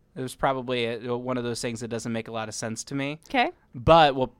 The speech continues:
Speaker 1: probably hide eggs, which e-, equally makes no sense.
Speaker 2: Right.
Speaker 1: But at least they're like
Speaker 2: Did Jesus hide the eggs?
Speaker 1: <laughs> That's the thing. Like,
Speaker 2: don't,
Speaker 1: who's,
Speaker 2: who, who
Speaker 1: who's hiding the eggs?
Speaker 2: Right, if you don't have
Speaker 1: And,
Speaker 2: a bunny.
Speaker 1: and if it's, uh, yeah, and, uh, I don't, I don't know.
Speaker 2: Got it.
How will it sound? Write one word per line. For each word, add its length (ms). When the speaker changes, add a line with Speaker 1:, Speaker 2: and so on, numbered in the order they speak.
Speaker 1:
probably 400
hide 240
eggs, 380
which 260
e-, 240
equally 400
makes 240
no 160
sense. 500
Speaker 2:
Right. 360
Speaker 1:
But 200
at 120
least 280
they're 220
like 340
Speaker 2:
Did 160
Jesus 340
hide 180
the 100
eggs? 320
Speaker 1:
<laughs> 20
That's 460
the 80
thing. 260
Like, 200
Speaker 2:
don't, 180
Speaker 1:
who's, 140
Speaker 2:
who, 60
who 60
Speaker 1:
who's 180
hiding 380
the 140
eggs? 200
Speaker 2:
Right, 240
if 100
you 80
don't 140
have 140
Speaker 1:
And, 20
Speaker 2:
a 40
bunny. 360
Speaker 1:
and 160
if 100
it's, 220
uh, 180
yeah, 180
and, 360
uh, 220
I 180
don't, 300
I 160
don't 180
know. 320
Speaker 2:
Got 180
it. 120